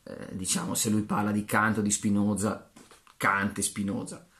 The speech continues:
ma, eh, nemmeno intendono essere una, eh, esposizione approfondita del manuale stesso, cioè non sostituiscono lo studio del manuale,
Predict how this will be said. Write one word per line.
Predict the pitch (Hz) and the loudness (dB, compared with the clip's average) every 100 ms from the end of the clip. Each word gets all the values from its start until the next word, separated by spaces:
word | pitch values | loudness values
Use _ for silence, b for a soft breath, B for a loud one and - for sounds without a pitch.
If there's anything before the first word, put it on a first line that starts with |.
| b | b
ma, | 123 143 165 220 - | 4 6 8 6 2
eh, | - 127 117 | 0 2 4
nemmeno | 139 156 147 175 196 156 | 6 6 6 6 6 6
intendono | - 139 123 120 143 | 6 6 6 4 4
essere | 127 123 139 | 4 4 4
una, | 117 127 110 - | 4 4 4 0
eh, | - 110 92 | -2 -2 -2
esposizione | 110 - 127 117 113 156 123 | -2 0 2 4 4 4 4
approfondita | 113 - 143 139 117 120 156 - 113 | 2 4 2 4 4 4 2 0 2
del | 107 123 | 6 6
manuale | 107 110 107 104 - | 4 4 2 0 -2
stesso, | - 110 - - | -2 -2 -2 -6
cioè | - | 0
non | 123 143 | 4 4
sostituiscono | - 143 - 131 123 165 - 120 | 4 4 4 4 4 2 2 0
lo | 104 | 0
studio | - 98 | -2 -4
del | - | -2
manuale, | - - - - | -2 -4 -8 -12